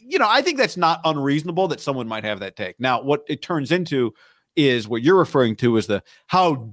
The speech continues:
dare you say Sam Darnold could be better than Trey?" Because the reality is that's a perfectly reasonable take too, especially when you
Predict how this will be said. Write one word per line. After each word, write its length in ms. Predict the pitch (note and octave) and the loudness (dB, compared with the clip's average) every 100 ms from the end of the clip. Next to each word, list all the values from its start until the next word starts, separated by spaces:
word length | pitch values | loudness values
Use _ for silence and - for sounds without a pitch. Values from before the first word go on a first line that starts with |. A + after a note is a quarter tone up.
| - | 2
dare 280 | F#3 F#3 | 4 4
you 160 | E3 C3+ | 0 -4
say 300 | - C#3 A#2 | -2 -2 -2
Sam 280 | - C#3+ B2 | -2 -6 -4
Darnold 280 | A#2 G#2+ - | -6 -6 -10
could 120 | G2+ | -12
be 80 | G2+ | -8
better 260 | A#2 G2+ | -4 -4
than 140 | F#2+ F2 | -6 -10
Trey?" 260 | F#2+ D2 - _ _ _ _ _ _ - | -14 -14 -20 _ _ _ _ _ _ -12
Because 200 | D3 F#3+ | -2 0
the 80 | D#3+ | 4
reality 320 | G3 A3+ G#3 | 4 4 4
is 100 | E3+ | 4
that's 200 | D#3+ G3 | 2 2
a 60 | E3 | -2
perfectly 640 | - D#3 E3 F3 E3 E3 | -2 -2 0 0 0 -2
reasonable 540 | A#2 C#3 D3 D3+ C#3+ | 0 0 0 0 -2
take 260 | C#3+ D3+ D3 | -2 -2 -2
too, 160 | G#3+ D#3+ | -4 -4
especially 380 | - F3 - | -4 -6 -4
when 100 | D3 | -6
you 240 | C3 B2 | -6 -8